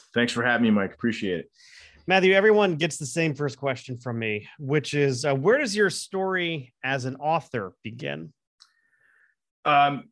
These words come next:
Speaker 1: I, you know, I, I've always loved writing and storytelling. So, you know, even as a, a student growing up,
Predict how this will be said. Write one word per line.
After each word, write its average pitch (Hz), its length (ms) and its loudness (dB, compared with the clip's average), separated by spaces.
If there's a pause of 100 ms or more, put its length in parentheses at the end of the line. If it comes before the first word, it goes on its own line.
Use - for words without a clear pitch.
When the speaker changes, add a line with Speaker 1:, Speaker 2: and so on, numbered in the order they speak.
Speaker 1:
I, 139 160 -2
you 156 100 2
know, 147 140 6
I, 147 280 4
I've 156 120 4
always 170 320 4
loved 127 420 2
writing 131 460 0
and 107 120 -4
storytelling. 113 760 -4
So, 107 520 -2
you 120 100 -8
know, 107 300 -8
even 143 480 2
as 113 200 -4
a, 107 300 -2
a 104 80 -14
student 127 460 -2
growing 113 340 2
up, 107 300 -2